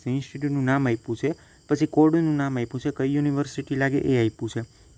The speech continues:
ઇન્સ્ટિટ્યૂટનું કોન્ટેક્ટ નંબર આપ્યા છે, પછી ઇન્ટેક કેટલા લેવાના છે એની માહિતી આપી છે,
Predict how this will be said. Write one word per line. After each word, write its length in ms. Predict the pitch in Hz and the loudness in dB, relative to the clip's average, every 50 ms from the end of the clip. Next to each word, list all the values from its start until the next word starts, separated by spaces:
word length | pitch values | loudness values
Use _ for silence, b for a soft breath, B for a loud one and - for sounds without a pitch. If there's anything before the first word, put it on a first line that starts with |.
| - 147 | -2 0
ઇન્સ્ટિટ્યૂટનું 420 | 151 147 - - 165 160 156 156 151 | 0 0 2 4 4 4 4 2 0
કોન્ટેક્ટ 360 | 151 151 156 151 160 147 139 | 0 0 0 0 -2 -4 -2
નંબર 260 | 135 127 120 117 113 | -2 -2 -2 0 0
આપ્યા 280 | 110 110 - - 110 107 | -2 -4 -4 -6 -10 -8
છે, 160 | - 113 107 b b b b b b b - | -8 -10 -12 b b b b b b b -4
પછી 180 | - 143 - 165 | -2 2 2 4
ઇન્ટેક 440 | - 151 160 175 160 - 131 - - | 4 4 2 2 0 -2 -4 -2 -2
કેટલા 300 | 143 143 - 156 151 147 | -4 -4 -2 0 0 2
લેવાના 420 | 147 147 147 147 147 143 143 143 | 2 0 0 0 -2 -2 -2 -4
છે 160 | 139 - 156 | -4 -6 -8
એની 260 | - - 143 147 156 | -4 -2 0 2 2
માહિતી 480 | 147 139 135 123 117 117 - - 110 110 | 2 2 2 0 0 -2 -2 -2 -2 -2
આપી 160 | - - 107 | -2 -4 -8
છે, 180 | 107 - 117 | -6 -4 -6